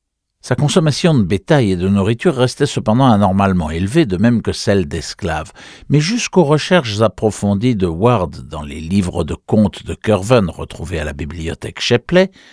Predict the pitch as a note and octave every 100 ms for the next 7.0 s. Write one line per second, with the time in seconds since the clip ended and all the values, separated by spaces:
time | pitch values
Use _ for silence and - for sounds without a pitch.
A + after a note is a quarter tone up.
0 | _ _ _ _ _ - G#2+ - C3+ F#2
1 | F2+ F#2+ - G2 C3 C#3+ A#2 F2 G2+ F2+
2 | - E2 - F#2+ B2+ F#2+ - F2+ F2 F2
3 | A2 C#3+ D3+ C3 E2+ E2 E2+ F2 G2 G#2+
4 | F#2 D2 - D#2 E2+ - F2 D2+ D#2 F#2+
5 | F2 F#2+ E2 E2+ - - D#2+ E2+ - E2
6 | - C#2+ - G#2 - D#3 - A3 G#3